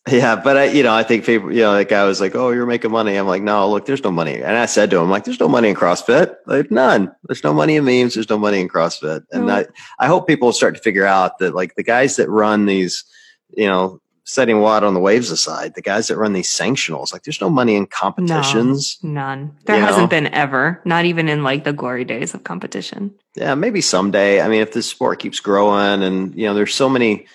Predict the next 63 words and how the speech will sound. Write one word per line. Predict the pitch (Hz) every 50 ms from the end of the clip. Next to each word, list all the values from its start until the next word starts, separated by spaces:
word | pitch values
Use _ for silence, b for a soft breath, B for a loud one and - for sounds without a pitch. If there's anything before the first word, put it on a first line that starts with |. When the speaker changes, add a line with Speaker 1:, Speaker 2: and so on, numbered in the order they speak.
| b b b b b b -
Speaker 1:
you | 104 101
know, | 95 95
good | 87 104 110 104
ambassadors | 107 101 98 87 98 95 101 98 - - 98 95 95 -
to | - 98
the | 90
sport | - - - 101 95 98 98 92 92 -
that | 95 95
I | 92 90
think | - - 104 92 -
it | 104 92
will | 85 85 95 95
continue | 92 - 90 85 - - 95 95 92 87
to | 92
grow. | - 82 80 85 95 113 120
But | 117 113 92 98
as | 92 -
it | 80
stands | - - 110 104 110 113
right | 107 - 90
now, | 95 101 117 110
it | 90
isn't. | 87 85 82 98 92 90
And | 87 90
this, | 87 87 - - - - - _ -
you | 82 95
know, | 95 87
this | 90 87 -
whole | 98 92 90
virus | 85 87 87 98 95 90 - -
thing | 82 80
is | 78 76 -
really | 92 90 82 73 67
exposing | - - - - 85 87 92 - - 67
that | - - 69 - -
to | -
people | _ - - - 165
Speaker 2:
Yeah. | 160 156 165 170 180
Speaker 1:
that | 156 - _ _ b b b b b _ _ _ -
as | 82 80
these | 82 80 73
events | 82 - 98 90 78 -
go | - 87 82
under, | 87 92 98 90
I | 87 90
think | - - 87 87 - _ -
what | - 95 101 -
will | 82 98
be | 87 95 90 - -
interesting | 127 139 139 - - - - 139 117
to | 107 92
me | 90 98 98 98
to | 87 92
see | - - 98
in | 90
the | 82 82
future | - - 92 90 87 - - 92 87 85 82 82 b b b b b b b -
is | 87 87 -
how | - - - 107 107
many | 104 107 104 104
of | 101 98
these | 92 87 -
sanctionals | - 92 92 90 - - 101 90 87 87 -